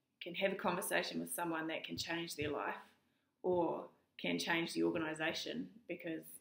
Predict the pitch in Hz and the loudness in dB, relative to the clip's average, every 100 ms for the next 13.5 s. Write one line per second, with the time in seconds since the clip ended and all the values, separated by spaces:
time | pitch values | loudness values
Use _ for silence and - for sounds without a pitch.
0 | _ - 151 151 170 165 156 156 151 156 | _ -10 -8 -6 -8 -6 -8 -6 -6 -6
1 | 165 156 - 165 160 - 165 139 - _ | -8 -8 -8 -10 -12 -6 -4 -6 -8 _
2 | _ _ _ _ _ - - 196 190 - | _ _ _ _ _ -8 4 10 10 10
3 | 180 170 147 - _ _ _ _ _ _ | 6 4 0 -4 _ _ _ _ _ _
4 | _ _ _ - 180 175 170 165 165 - | _ _ _ -2 0 2 2 0 -2 -2
5 | - 190 185 170 - 143 147 - - - | 6 8 8 6 2 -2 -2 -6 -12 -18
6 | _ _ _ - 180 170 165 160 147 151 | _ _ _ 2 6 6 4 0 -2 -2
7 | - - - - _ _ _ _ _ _ | -4 -10 -12 -16 _ _ _ _ _ _
8 | _ - 170 - - - 156 - 165 82 | _ -8 -4 -2 4 6 6 2 -6 -6
9 | 82 - - - - - - _ _ - | -8 -6 -4 -4 -4 -8 -10 _ _ -10
10 | 170 156 151 151 - - _ _ _ - | -8 -6 -8 -10 -12 -14 _ _ _ -20
11 | _ _ _ - 160 160 - 165 156 - | _ _ _ -6 -4 -4 -4 -2 -2 -4
12 | - 165 151 - 165 - 170 87 - - | -4 -4 -6 -8 -10 -8 -6 -6 -8 -10
13 | - 92 - - - | -8 -8 -10 -16 -18